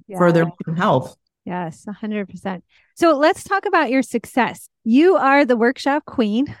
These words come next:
Speaker 1: <laughs>
Speaker 2: So you went out there on your own and you got a bunch of workshops. And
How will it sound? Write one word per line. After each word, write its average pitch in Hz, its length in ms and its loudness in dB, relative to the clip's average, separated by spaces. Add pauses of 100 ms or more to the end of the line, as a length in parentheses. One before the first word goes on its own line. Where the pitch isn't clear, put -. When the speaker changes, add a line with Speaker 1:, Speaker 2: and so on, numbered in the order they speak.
Speaker 1:
<laughs> - 160 -8
Speaker 2:
So 262 220 4
you 262 300 4
went 381 160 4
out 302 180 2
there 254 360 2
on 262 200 2
your 294 180 0
own 240 340 0
and 214 180 -2
you 262 160 2
got 240 480 2
a 208 100 -6
bunch 247 440 2
of 254 120 0
workshops. - 720 -6 (200)
And 233 460 2